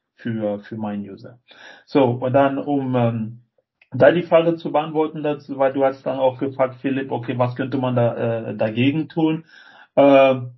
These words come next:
nutzerzentriert arbeiten. Wirklich mit den Usern anfangen. Ich werde mich da wiederholen, steckt alles im Namen, Human-Machine-Interface, mit Menschen anfangen.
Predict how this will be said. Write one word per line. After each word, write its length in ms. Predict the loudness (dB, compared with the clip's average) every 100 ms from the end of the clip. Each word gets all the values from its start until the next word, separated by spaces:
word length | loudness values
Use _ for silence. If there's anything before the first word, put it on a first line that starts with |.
| _ _ _ _ _ _ _ _ _ 2
nutzerzentriert 800 | 2 2 -4 -4 -8 -8 -10
arbeiten. 360 | -10 -12 -14 -20 _ _ _ _ _ _ _
Wirklich 360 | -2 0 -2 -2
mit 140 | 0
den 100 | 0
Usern 340 | 0 0 0
anfangen. 600 | -2 -6 -2 -2 -2 -8 -20 _ _ _ _ _ -12
Ich 140 | -6
werde 180 | -4 -4
mich 140 | -4
da 200 | 0 0
wiederholen, 600 | 0 -4 -2 2 2 0 -6
steckt 340 | -8 -8 -4
alles 260 | -6 -6 -8
im 180 | -6
Namen, 540 | -2 0 -2 -4 -8 -10
Human-Machine-Interface, 1200 | -6 0 2 0 -2 -6 -6 -4 -4 -6 -8 -4
mit 200 | -2 0
Menschen 320 | 2 0 -2
anfangen. 380 | -4 -4 -6 -12